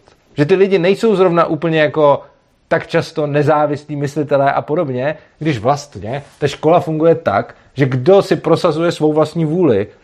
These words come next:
určuje si, co chce dělat, určuje si, v čem se chce vzdělávat, určuje si, jak chce žít svůj život a chce se vést sám, tak ten je označený za problémovýho a je potřeba ho prostě jako udusat.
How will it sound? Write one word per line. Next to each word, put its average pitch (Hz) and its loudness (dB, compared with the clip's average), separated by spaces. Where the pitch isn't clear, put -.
určuje 170 2
si, 165 -2
co 170 0
chce - -2
dělat, 143 2
určuje 151 -2
si, 156 -2
v - -16
čem 160 0
se 165 0
chce - -2
vzdělávat, 139 2
určuje 151 0
si, 170 -4
jak 196 -2
chce 190 2
žít 180 -2
svůj 180 -2
život 196 0
a 151 0
chce - -2
se - -2
vést 175 -2
sám, 90 -6
tak 135 -2
ten 202 2
je 208 0
označený 175 0
za 180 4
problémovýho 110 -2
a 139 0
je 185 0
potřeba 190 -2
ho 185 0
prostě 180 0
jako 143 -10
udusat. 165 0